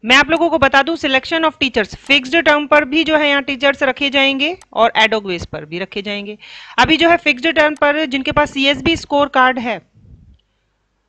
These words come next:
तो वो फिक्स टर्म में अप्लाई कर पाएंगे और जिनके पास सीएसबी स्कोर कार्ड नहीं है,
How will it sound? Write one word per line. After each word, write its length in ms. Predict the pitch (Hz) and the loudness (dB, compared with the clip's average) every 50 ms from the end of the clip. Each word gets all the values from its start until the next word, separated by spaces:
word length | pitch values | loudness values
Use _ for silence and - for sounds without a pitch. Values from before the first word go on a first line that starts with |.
| _ _ _ _ _ _ _ _ _ _ _ _ _ _ _ _ _ _ _ _ _ | _ _ _ _ _ _ _ _ _ _ _ _ _ _ _ _ _ _ _ _ _
तो 60 | 277 277 | 0 2
वो 100 | 277 294 | 2 2
फिक्स 280 | - - 302 240 - - | 2 0 -2 -4 2 2
टर्म 220 | 320 311 311 294 285 | 2 2 2 -2 -4
में 340 | 294 294 302 302 320 330 320 - | -2 0 0 0 0 -2 -4 -6
अप्लाई 340 | - 220 - 240 220 240 262 | -8 -4 0 2 2 2 2
कर 120 | - 294 | 0 -2
पाएंगे 420 | 277 - 269 269 269 269 277 320 330 | -2 -2 -2 -2 -2 -4 -6 -6 -4
और 140 | - 254 247 | -2 -2 -2
जिनके 280 | 220 254 262 247 277 | -2 -4 -4 -4 -2
पास 220 | 269 277 269 262 - | 0 0 0 0 -4
सीएसबी 480 | - - 269 269 269 262 226 254 285 | -6 -4 -2 0 0 -2 -2 -6 -8
स्कोर 200 | - - 269 269 | -4 -4 -4 -4
कार्ड 220 | 262 269 262 262 247 | 0 -2 -2 -2 -2
नहीं 380 | 214 214 214 208 247 294 302 | -4 -4 -4 -4 -4 -4 -4
है, 300 | 247 254 240 247 285 302 | -4 -4 -4 -6 -6 -10